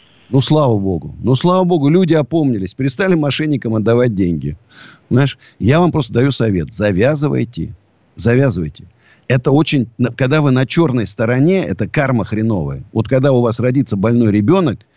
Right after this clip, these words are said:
или умрёт мама молодой, вот вспомните мои слова. Берегите себя, берегите свою душу.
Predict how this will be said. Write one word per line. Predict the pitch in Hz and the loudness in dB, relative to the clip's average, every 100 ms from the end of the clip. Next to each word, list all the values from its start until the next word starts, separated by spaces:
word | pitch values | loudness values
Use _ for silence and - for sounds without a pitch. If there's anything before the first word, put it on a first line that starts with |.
| _ - | _ -2
или | 117 | 2
умрёт | 131 127 135 113 | 4 4 4 2
мама | 131 190 190 | 2 2 2
молодой, | 123 117 117 107 104 76 | 0 0 -2 -2 -4 -4
вот | 90 | -6
вспомните | - 156 185 156 95 | -4 -2 0 0 -2
мои | 104 | -2
слова. | 117 117 113 78 73 _ _ _ - | -2 -2 -2 -2 -6 _ _ _ -8
Берегите | 95 127 123 110 170 165 | 0 4 4 2 0 0
себя, | 139 135 | 0 2
берегите | 117 107 110 143 123 | 2 2 0 0 -2
свою | 120 123 | 0 2
душу. | 101 127 135 - | 2 2 0 -4